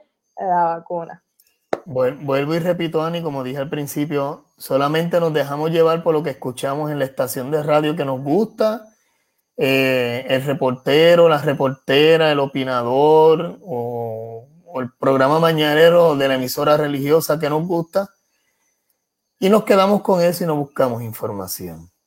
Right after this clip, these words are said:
Speaker 2: Y es importante buscar la información. Yo soy uno de los que está molesto porque yo quiero vacunarme, o sea,
Speaker 1: Yo
Speaker 2: y se
Speaker 1: estoy loca
Speaker 2: supone,
Speaker 1: por vacunarme.
Speaker 2: y se supone que yo me hubiera vacunado en diciembre, pero pues,
Speaker 1: Ujú.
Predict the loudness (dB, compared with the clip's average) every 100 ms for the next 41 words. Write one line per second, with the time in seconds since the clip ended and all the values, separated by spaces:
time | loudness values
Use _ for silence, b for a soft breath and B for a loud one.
0 | _ _ _ _ _ -2 -2 -2 0 0
1 | 0 -6 -4 -6 -4 -6 -6 -8 -8 -12
2 | -14 -16 -18 _ _ _ _ _ _ _
3 | 0 4 6 6 6 6 4 2 0 2
4 | 2 2 0 -2 -2 -2 -2 -2 0 0
5 | -2 -6 -6 -6 -4 -2 -2 0 2 4
6 | 2 0 -2 -4 -4 -6 -6 -6 0 2
7 | 4 2 2 4 6 6 4 0 2 2
8 | 2 0 2 4 6 4 0 0 0 2
9 | 0 0 -2 -2 0 0 0 -2 0 -2
10 | 0 -2 -2 -4 -4 -4